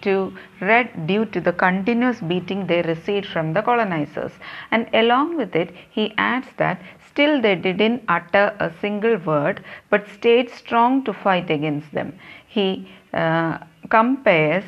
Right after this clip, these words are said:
the whole Africans to a single tree that stands alone. The tree is left alone, unshaken and strong, and by the time passed by, by the time passed by, the tree grew up with all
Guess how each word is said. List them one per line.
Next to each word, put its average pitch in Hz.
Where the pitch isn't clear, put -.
the 175
whole 247
Africans 214
to 175
a 175
single 254
tree 170
that 185
stands 180
alone. 160
The 226
tree 285
is 233
left 208
alone, 170
unshaken 196
and 180
strong, 185
and 233
by 269
the 302
time 180
passed 226
by, 160
by 226
the 262
time 269
passed 202
by, 156
the 165
tree 262
grew 220
up 175
with 196
all 247